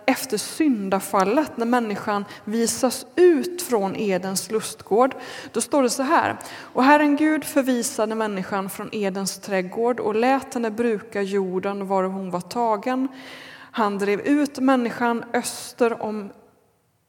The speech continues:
och öster om Edens trädgård satte han keruberna och det ljungande svärdet att vakta vägen till livets träd." Så att Edens lustgård finns kvar där, och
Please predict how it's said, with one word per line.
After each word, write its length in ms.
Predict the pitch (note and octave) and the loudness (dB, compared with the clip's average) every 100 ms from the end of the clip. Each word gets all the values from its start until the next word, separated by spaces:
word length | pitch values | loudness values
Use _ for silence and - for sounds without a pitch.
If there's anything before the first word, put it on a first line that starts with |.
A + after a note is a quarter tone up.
| - | -2
och 220 | B3+ - | -2 2
öster 520 | - D4 - - B3+ | 2 2 -4 -2 0
om 100 | B3 | 2
Edens 420 | B3+ A#3 A3 G#3+ | 2 0 0 -4
trädgård 580 | - A3+ G3+ F#3+ F#3+ - | -4 -4 -4 -2 -4 -2
satte 280 | A3+ F#3+ - | -6 -6 -6
han 180 | G3 F#3+ | -6 -4
keruberna 800 | - A3+ A#3 C4+ B3 G#3 F#3+ F3 - | -2 0 2 2 0 -2 -2 -4 -8
och 320 | - - G3+ | -18 -6 2
det 80 | G#3+ | 2
ljungande 520 | A3 A3 G3+ G3+ G3 | 4 0 -2 -4 -4
svärdet 640 | - G3+ G#3 G3+ F#3 F#3 | -6 -2 2 2 0 -4
att 140 | F#3 - | -8 -4
vakta 500 | G#3+ - - - F#3+ | -4 -4 -12 -6 -4
vägen 520 | F#3+ F#3 F3+ F3+ F3+ | -2 -4 -4 -8 -10
till 220 | - G#3 | -8 -6
livets 520 | G3+ F3 F3+ G3+ - - | -4 -4 -6 -8 -10 -8
träd." 420 | C#4+ - - G3 - - - - - - - - | -6 -4 -6 -10 -20 -20 -18 -16 -16 -18 -20 0
Så 120 | A#3 | 0
att 160 | A3+ - | 0 -4
Edens 500 | - C4+ D4 D4+ - | 4 6 8 6 4
lustgård 500 | C#4 C#4 D4 - G#3 | 0 -2 -4 0 0
finns 320 | - A3+ A3 - | 0 -4 -6 -8
kvar 400 | - C4+ D#4+ C#4+ | 2 6 6 6
där, 300 | F#3 G#3+ A3 | 4 4 2
och 140 | - | -4